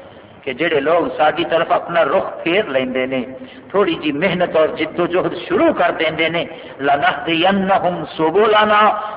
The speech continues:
اسی انہاں دے رستیاں دیاں ساریاں رکاوٹاں دور کر دیں گے۔ وَإِنَّ اللَّهَ لَمَعَ الْمُحْسِنِينَ، اللہ ہمیشہ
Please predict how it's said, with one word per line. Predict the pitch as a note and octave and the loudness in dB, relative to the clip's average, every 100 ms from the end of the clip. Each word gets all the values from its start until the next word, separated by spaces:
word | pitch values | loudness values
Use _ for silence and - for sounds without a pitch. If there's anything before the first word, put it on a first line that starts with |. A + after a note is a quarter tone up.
| F3 | -4
اسی | F#3 G#3 | -2 -2
انہاں | G#3+ G#3 | 2 2
دے | G3+ | 2
رستیاں | G3+ G#3 A3 G#3+ | 2 0 -2 0
دیاں | A3 G#3+ - | 2 0 2
ساریاں | G#3 B3 D#4+ E4 E4 | 4 4 4 4 4
رکاوٹاں | D4 - A#3 - B3 A#3 | 4 4 2 4 0 0
دور | F#3 G#3+ | 0 -2
کر | - A#2 | -2 -4
دیں | - - | -4 -14
گے۔ | - - - - - - - - - - - - - - - - C#3+ | -16 -20 -20 -20 -20 -20 -20 -20 -20 -20 -20 -20 -20 -20 -20 -8 -2
وَإِنَّ | F3+ G#3 G3 F#3+ | 0 2 2 2
اللَّهَ | F#3 F3 G3 A3+ G3 | 2 2 4 4 4
لَمَعَ | F3+ F#3 A3+ A3+ A3 | 2 2 4 4 4
الْمُحْسِنِينَ، | A3+ G3 A3 - - A#3 C4 D4 G#3+ - - - | 4 2 0 -2 -2 0 2 2 0 -6 -14 -8
اللہ | - F3+ G3 | -2 0 4
ہمیشہ | G3 D#3 G3 B3+ B3+ A#3 | 2 2 2 2 4 2